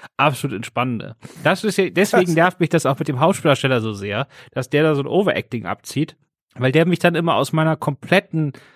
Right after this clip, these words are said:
Speaker 1: Entspannung rausgerissen hat, wenn der den Mund aufgemacht hat. Der hat auch mit der Mimik immer so übertrieben.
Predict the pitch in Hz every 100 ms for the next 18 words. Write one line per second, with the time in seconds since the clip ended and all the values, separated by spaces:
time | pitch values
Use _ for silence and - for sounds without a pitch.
0 | _ 127 123 - 131 143 135 117 175 -
1 | 127 113 117 113 127 123 120 127 127 135
2 | 185 - - 104 - 110 - - 139 151
3 | 165 160 135 143 247 151 - 107 104 107
4 | 98 - - - 92 -